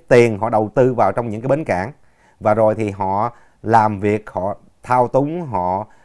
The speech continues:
làm bất chấp những cái quy định về môi sinh ở cái quốc gia đó, làm cho cái bầu, cái bầu không khí, làm cho cái môi trường khu vực đó đã trở thành xáo trộn. Âu Châu dỡ hàng ra và tố cáo rằng Trung Quốc đã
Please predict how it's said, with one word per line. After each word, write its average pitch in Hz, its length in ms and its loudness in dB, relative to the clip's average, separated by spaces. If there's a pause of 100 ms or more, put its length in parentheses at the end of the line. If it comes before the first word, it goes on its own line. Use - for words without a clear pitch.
(120)
làm 110 300 0
bất 180 260 -2
chấp - 200 0
những 113 220 -6
cái 147 140 -6
quy 139 200 0
định 101 300 -2
về 98 180 -2
môi 120 200 -2
sinh 120 260 -4
ở 82 300 -6
cái 131 160 -6
quốc 139 180 -12
gia 117 220 2
đó, 113 280 2 (420)
làm 107 340 2
cho 127 100 -6
cái 139 180 -4
bầu, 110 160 -6
cái 139 160 -2
bầu 101 160 0
không 120 180 -4
khí, 139 220 -2
làm 101 240 -2
cho 113 80 -6
cái 135 120 -6
môi 120 180 -2
trường 98 180 -6
khu 113 120 -10
vực 101 160 -8
đó 107 240 0
đã 110 580 -4 (340)
trở 101 220 -2
thành 98 240 -8
xáo 143 340 -2
trộn. 80 180 -4 (1200)
Âu 127 200 0
Châu 123 220 2
dỡ 104 180 -2
hàng 104 260 -4
ra 104 200 0
và 92 180 -6
tố 139 320 -4
cáo 139 200 2
rằng 104 180 -8
Trung 117 300 -6
Quốc 156 160 -4
đã 98 420 -4